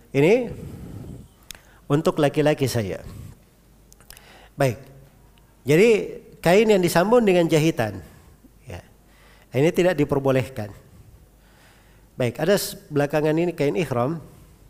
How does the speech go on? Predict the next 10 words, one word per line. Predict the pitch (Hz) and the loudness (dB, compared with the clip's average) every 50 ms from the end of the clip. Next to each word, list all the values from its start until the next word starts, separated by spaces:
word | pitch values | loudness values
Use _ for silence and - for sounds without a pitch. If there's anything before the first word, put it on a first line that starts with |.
| _ - - - _ _ _ _ _ _ _ - - | _ -20 -20 -20 _ _ _ _ _ _ _ -12 -6
dia | 147 185 233 | -4 -2 0
tidak | 220 175 165 | 0 0 0
disambung | 156 - 180 190 190 180 170 | 0 0 0 0 0 0 2
dengan | 165 160 156 | 2 2 2
jahitan, | 156 165 170 160 - 127 113 117 | 2 0 0 0 -2 -4 -4 -2
tapi | 120 127 143 185 196 | -2 -2 -2 -2 -2
dia | 143 156 165 | 0 -2 -2
pakai | - 170 160 170 175 | -2 -2 -4 -4 -2
kancing. | - 180 190 175 - - 135 117 104 90 - - - - - - _ _ _ _ _ _ _ _ _ _ _ _ _ _ _ _ _ _ - | -2 -2 -2 -2 -2 -4 -4 -4 -6 -8 -12 -20 -20 -20 -20 -20 _ _ _ _ _ _ _ _ _ _ _ _ _ _ _ _ _ _ -16
Ya. | 104 90 - | -16 -16 -16